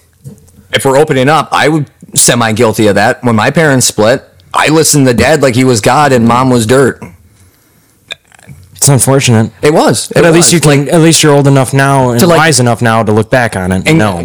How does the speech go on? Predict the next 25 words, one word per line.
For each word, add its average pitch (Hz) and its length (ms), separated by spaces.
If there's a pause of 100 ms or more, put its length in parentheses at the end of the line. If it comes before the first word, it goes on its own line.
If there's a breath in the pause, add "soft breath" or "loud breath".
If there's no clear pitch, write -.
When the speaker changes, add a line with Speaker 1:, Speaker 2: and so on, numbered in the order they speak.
Speaker 1:
I've 127 160
already 160 240
apologized 107 640
to 110 40
my 101 100
mother 104 300
numerous 113 400
times. 113 220
Like, 101 120
"Hey, 131 160
I 117 140
was 175 160
a 120 80
dick 104 380
when 98 100
I 95 120
was 90 100
a 82 60
kid. 78 300
I'm 123 160
sorry 104 340
about 87 260
that. 78 280
Like, 92 260 (120)
Speaker 2:
Yeah. 110 200